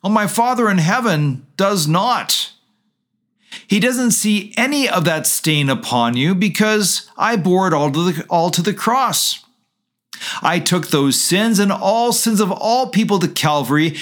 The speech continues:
and I suffered the Father's just wrath for them there.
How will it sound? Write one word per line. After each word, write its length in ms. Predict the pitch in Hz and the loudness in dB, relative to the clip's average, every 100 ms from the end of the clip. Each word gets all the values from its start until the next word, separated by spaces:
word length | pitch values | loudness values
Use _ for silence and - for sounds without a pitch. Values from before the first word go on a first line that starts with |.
| - | -4
and 180 | 147 147 | -2 0
I 320 | 156 208 226 | 0 0 0
suffered 480 | 190 - 190 185 160 | -2 0 0 0 0
the 100 | 135 | 0
Father's 580 | - 190 190 190 180 123 | 0 0 0 0 0 0
just 480 | 104 190 202 - - | 0 0 0 -4 -2
wrath 400 | 135 170 185 - | 0 0 -2 -2
for 160 | 156 | 0
them 220 | 147 143 | 0 2
there. 640 | 139 160 147 107 90 85 | 2 2 0 -2 -4 -12